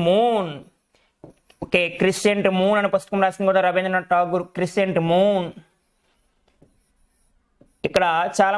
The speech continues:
మంది కన్ఫ్యూజ్ అవుతారు, గత గ్రూప్ టూలో అడిగాడు. క్రిసెంట్ మూన్ అనే పత్రిక, పత్రిక అయితే మాత్రము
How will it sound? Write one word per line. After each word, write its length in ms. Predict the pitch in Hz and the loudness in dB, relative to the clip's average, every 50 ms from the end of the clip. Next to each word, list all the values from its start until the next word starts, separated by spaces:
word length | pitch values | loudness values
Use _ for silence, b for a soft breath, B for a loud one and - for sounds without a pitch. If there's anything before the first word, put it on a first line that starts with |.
| 202 | -2
మంది 140 | 202 202 208 202 196 | -2 -2 0 0 0
కన్ఫ్యూజ్ 320 | 190 196 180 202 190 196 | 0 0 0 0 2 2
అవుతారు, 240 | 185 190 190 185 160 185 | 2 2 0 -2 0 0
గత 80 | 180 190 180 160 | 0 0 0 0
గ్రూప్ 220 | 175 196 208 202 214 | 0 0 0 0 0
టూలో 160 | 214 202 190 | 0 0 0
అడిగాడు. 240 | 180 185 185 175 170 165 _ _ _ _ _ _ _ _ - | 0 0 0 -2 -4 -6 _ _ _ _ _ _ _ _ -4
క్రిసెంట్ 440 | - 190 196 - 240 233 226 220 220 196 185 185 | -2 -2 0 0 0 -2 0 0 -2 -2 0 0
మూన్ 260 | 190 208 233 254 262 254 | 0 2 2 0 0 0
అనే 120 | 247 247 247 - | -2 -2 -2 -2
పత్రిక, 480 | 196 196 - _ - 226 233 233 247 233 202 151 - - _ - | -4 -4 -4 _ -2 -2 -2 0 0 0 0 0 -2 -6 _ -4
పత్రిక 460 | 180 175 - _ - 247 240 247 247 240 220 | -4 -4 -6 _ -4 -2 0 0 0 0 -2
అయితే 180 | 214 214 226 220 214 214 | 0 0 -2 -2 0 0
మాత్రము 280 | 208 202 208 208 214 | -2 -2 -2 -4 -4